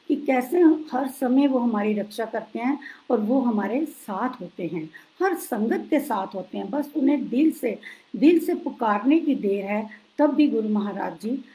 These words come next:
ना भी पुकारो, वो हमारे साथ हैं। लेकिन जब हम पुकारते हैं, हृदय की पुकार जब परमात्मा सुनते हैं, तो फिर हमें उनकी presence feel होती है कि वो हमारे अंग संग हैं।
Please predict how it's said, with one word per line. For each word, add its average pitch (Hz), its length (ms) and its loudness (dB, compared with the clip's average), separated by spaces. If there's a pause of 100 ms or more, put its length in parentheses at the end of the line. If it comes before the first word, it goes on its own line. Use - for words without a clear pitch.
(200)
ना 370 240 6
भी 392 100 4
पुकारो, 208 460 -2
वो 269 140 2
हमारे 269 340 6
साथ 254 400 -2
हैं। 202 160 -4 (240)
लेकिन 277 260 6
जब 294 180 6
हम 294 160 6
पुकारते 233 540 0
हैं, 311 220 6
हृदय 226 340 0
की 302 120 -2
पुकार 254 560 -2
जब 269 160 -4
परमात्मा 220 560 0
सुनते 233 380 -4
हैं, 254 240 -2 (420)
तो 320 420 6
फिर 320 260 8
हमें 277 240 8
उनकी 302 260 8
presence 262 540 4
feel 233 240 -2
होती 202 260 -2
है 247 80 4
कि 277 160 2
वो 302 340 2 (240)
हमारे 240 340 2
अंग 302 280 6
संग 190 320 -4
हैं। 175 300 -10